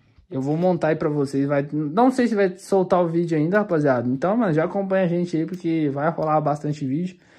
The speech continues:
beleza? Então, mano, só segue a gente aí. O retrovisor, né, meu patrão? De, mano, é Kawasaki, rapaziada. Kawasaki, eu acho que é a quatrocentos, beleza?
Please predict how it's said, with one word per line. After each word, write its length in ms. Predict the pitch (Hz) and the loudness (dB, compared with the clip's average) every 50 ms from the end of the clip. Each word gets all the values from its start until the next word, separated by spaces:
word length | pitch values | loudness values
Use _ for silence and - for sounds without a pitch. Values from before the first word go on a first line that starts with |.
| - - - - - | -20 -20 -20 -8 -4
beleza? 420 | 131 131 160 190 202 190 180 - - _ _ _ _ _ _ _ | 0 4 6 6 6 4 2 -4 -14 _ _ _ _ _ _ _
Então, 200 | - - 165 185 | -6 -4 -2 0
mano, 320 | 196 196 190 180 147 139 - | 0 0 0 0 0 0 -2
só 160 | - 156 165 | -2 -2 -4
segue 320 | 160 - 160 160 165 156 | -2 -2 -2 -2 0 0
a 80 | 151 139 | 0 0
gente 300 | 143 139 135 135 - 139 | 0 -2 -2 -2 -2 -4
aí. 180 | 147 170 165 - - _ - | -4 -4 -6 -10 -16 _ -4
O 120 | 180 190 | 2 4
retrovisor, 960 | 208 233 226 214 214 214 214 214 208 190 196 190 175 165 175 202 233 262 269 240 | 6 6 4 4 4 4 4 4 4 2 0 -2 0 2 4 4 4 4 4 2
né, 120 | 233 233 | 0 0
meu 160 | 220 220 214 | 2 2 4
patrão? 1000 | 202 208 202 202 202 202 - 202 202 202 202 202 202 202 196 202 202 202 196 190 190 - - - - _ - | 4 4 4 2 2 -2 0 2 4 4 6 6 6 4 4 4 2 2 0 -4 -6 -10 -18 -20 -20 _ -8
De, 180 | 170 180 202 | -6 -4 -2
mano, 220 | 208 196 180 170 170 | -2 -2 -2 -2 -4
é 60 | 165 | -4
Kawasaki, 720 | - 185 180 196 214 196 165 139 147 147 151 147 151 151 | -4 -4 -2 0 0 0 0 -2 -4 -4 -4 -6 -6 -8
rapaziada. 380 | 131 - 143 131 127 139 123 127 127 | -8 -6 -6 -6 -4 -4 -6 -6 -6
Kawasaki, 920 | 151 147 147 147 151 147 151 147 160 160 165 165 - 185 180 180 180 170 | -4 -4 -2 -2 -2 -2 -4 -2 -2 -2 -4 -4 -4 -6 -4 -4 -2 0
eu 100 | 165 165 | 0 0
acho 200 | 160 160 160 - | 0 0 -2 -6
que 120 | - 185 175 | -6 -4 -2
é 120 | 180 180 | -2 0
a 160 | 175 170 165 | 0 0 -2
quatrocentos, 540 | 160 - 180 185 185 - 175 151 143 131 - | -2 -4 -8 -8 -6 -6 -6 -6 -6 -6 -10
beleza? 420 | - 143 131 143 175 202 208 196 | -10 -8 -4 -2 -2 -2 -2 -4